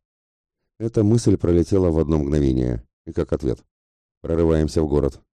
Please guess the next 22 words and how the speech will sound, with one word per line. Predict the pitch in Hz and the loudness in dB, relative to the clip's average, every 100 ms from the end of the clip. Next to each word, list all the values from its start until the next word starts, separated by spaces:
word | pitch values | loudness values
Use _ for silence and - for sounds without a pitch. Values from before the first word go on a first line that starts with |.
| - | -12
Там | 85 82 | -6 -2
у | |
нас | 82 76 | -2 0
будет | 76 78 67 | 0 0 0
больше | 73 78 78 | 0 -2 -4
шансов | 76 71 - - | -6 -6 -8 -8
оторваться. | 71 67 69 - - - | -6 -4 -4 -8 -12 -10
Расходимся». | 80 - 73 67 64 62 - _ _ _ _ _ _ _ - | -10 -4 -2 -2 -4 -6 -10 _ _ _ _ _ _ _ -8
После | 110 110 104 | -4 0 0
чего | - 113 123 | 2 2 2
маг | 87 90 95 - | 2 0 -4 -6
с | - | -4
небывалой | 78 78 82 82 | 0 2 2 0
скоростью | 73 - 95 85 - 78 | -2 -2 -2 -2 -2 -2
рванул | 69 76 82 90 | 0 0 0 -2
в | - | -2
совершенно | 78 76 - 82 80 | -2 -2 -2 -4 -2
противоположном | 76 76 78 76 78 78 73 73 | -4 -4 -2 0 0 0 0 -2
направлении, | 71 82 85 71 65 64 - _ _ _ | -2 0 0 2 0 -2 -4 _ _ _
совсем | 110 104 107 | -8 -2 0
не | 101 | 2
туда, | 101 107 80 62 | 0 0 0 -2